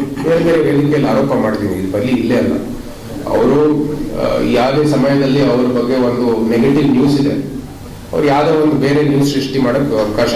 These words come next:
ಕೊಡ್ತಾರೆ. So ಅಲ್ಲಿ ಸ್ಟ್ಯಾಂಪೀಡ್ ನಡೆಯೋ ಸಮಯದಲ್ಲಿ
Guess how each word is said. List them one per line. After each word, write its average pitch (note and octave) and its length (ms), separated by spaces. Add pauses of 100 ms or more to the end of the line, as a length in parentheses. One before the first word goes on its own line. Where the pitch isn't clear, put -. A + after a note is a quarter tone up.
ಕೊಡ್ತಾರೆ. A2 360 (760)
So - 60
ಅಲ್ಲಿ B2+ 380
ಸ್ಟ್ಯಾಂಪೀಡ್ C#3+ 460
ನಡೆಯೋ C#3+ 240
ಸಮಯದಲ್ಲಿ C#3+ 680